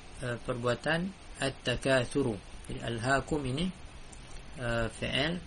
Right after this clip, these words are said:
dan fa'ilnya adalah at-takatsuru. Alhaakumu at-takatsuru. Uh, telah melalaikan kamu, uh, perbuatan at-takatsur. Itulah berlumba-lumba. At-takatsur ini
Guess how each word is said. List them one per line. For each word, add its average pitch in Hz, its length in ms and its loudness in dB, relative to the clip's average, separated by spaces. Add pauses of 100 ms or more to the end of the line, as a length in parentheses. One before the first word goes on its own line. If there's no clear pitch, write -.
(280)
dan 120 240 2
fa'ilnya 156 800 4
adalah 135 400 0
at-takatsuru. 131 880 2 (720)
Alhaakumu 139 720 4 (560)
at-takatsuru. 139 960 6 (1500)
Uh, 127 160 -2
telah 156 280 6
melalaikan 139 680 4
kamu, 160 420 4 (920)
uh, 120 140 0 (100)
perbuatan 135 720 4 (340)
at-takatsur. 135 880 4 (1500)
Itulah 143 400 4
berlumba-lumba. 135 880 6
At-takatsur 143 640 6
ini 151 240 6